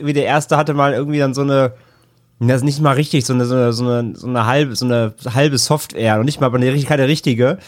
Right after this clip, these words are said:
Und keine Ahnung, drei Monate später hatte einer so eine richtige Hard-Air,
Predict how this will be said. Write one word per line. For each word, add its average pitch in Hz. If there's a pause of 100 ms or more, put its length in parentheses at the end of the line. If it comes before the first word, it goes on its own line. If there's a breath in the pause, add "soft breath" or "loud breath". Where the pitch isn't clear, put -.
(240 loud breath)
Und 131
keine 139
Ahnung, 139
drei 131
Monate 139
später 147
hatte 139
einer 131
so 127
eine 123
richtige 127
Hard-Air, 117